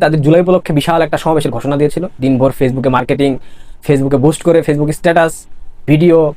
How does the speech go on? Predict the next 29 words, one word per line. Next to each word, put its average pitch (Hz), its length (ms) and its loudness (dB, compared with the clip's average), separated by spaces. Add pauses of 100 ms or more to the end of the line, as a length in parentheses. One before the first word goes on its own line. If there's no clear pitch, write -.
(340)
Telegram 170 380 2
গ্রুপে 156 280 2
প্রচারণা, 180 360 2 (160)
অসংখ্যভাবে 233 1000 2 (200)
তারা 143 180 0
প্রচারণা 151 320 0
চালিয়েছে। 143 280 2 (100)
তাদের 156 180 2 (120)
ধারণা 180 260 2
ছিল - 160 -2
এবং 135 160 0
তারা 123 180 2
ঘোষণা 160 260 0
দিয়েছিল 127 200 -2 (140)
প্রায় 143 260 2 (360)
তিন 202 180 2
থেকে 170 240 0
চার 190 200 2
লক্ষ 156 120 -2 (140)
লোকের 143 260 0 (440)
সমাগম 190 420 2
ঘটবে 123 220 0 (120)
জাতীয় 135 240 -2 (120)
শহীদ 135 280 -4
মিনারে, 120 280 0
কেন্দ্রীয় 185 320 2
শহীদ 127 200 0
মিনার, 165 160 -2 (200)
ঢাকা 131 140 -2